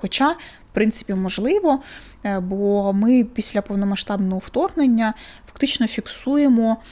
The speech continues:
е, цілу, цілу таку, знаєте, низку,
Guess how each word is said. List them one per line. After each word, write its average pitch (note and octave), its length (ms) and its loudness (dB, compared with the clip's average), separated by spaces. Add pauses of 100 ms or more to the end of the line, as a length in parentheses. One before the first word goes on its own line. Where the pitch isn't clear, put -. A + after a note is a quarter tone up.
(300)
е, G3+ 260 -4
цілу, B3 420 2
цілу B3+ 500 -2
таку, G#3 320 -4
знаєте, G#3+ 440 -4
низку, G#3 800 2